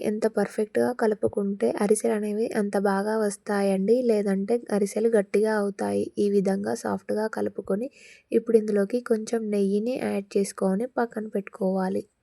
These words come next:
వెంటనే ఒక కడాయి తీసుకొని స్టవ్ మీద పెట్టి హీట్ అయ్యాక డీప్ ఫ్రైకి సరిపడా ఆయిల్ని యాడ్ చేసుకోవాలి. ఇప్పుడు ఆయిల్ బాగా హీట్ అయ్యేలోపు అరిసెలను చేసుకుందాం. ఇప్పుడు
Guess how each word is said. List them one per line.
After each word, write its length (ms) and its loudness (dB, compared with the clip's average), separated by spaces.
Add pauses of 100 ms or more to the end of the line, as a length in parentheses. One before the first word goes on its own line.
(380)
వెంటనే 340 4
ఒక 220 6
కడాయి 340 6
తీసుకొని 520 0
స్టవ్ 280 2
మీద 280 2
పెట్టి 360 2
హీట్ 300 2
అయ్యాక 640 0
డీప్ 260 2
ఫ్రైకి 360 2
సరిపడా 500 0 (120)
ఆయిల్ని 480 2
యాడ్ 300 -2
చేసుకోవాలి. 800 0 (300)
ఇప్పుడు 320 6 (160)
ఆయిల్ 360 4
బాగా 380 2
హీట్ 340 0
అయ్యేలోపు 640 6 (200)
అరిసెలను 600 6
చేసుకుందాం. 640 2 (920)
ఇప్పుడు 360 4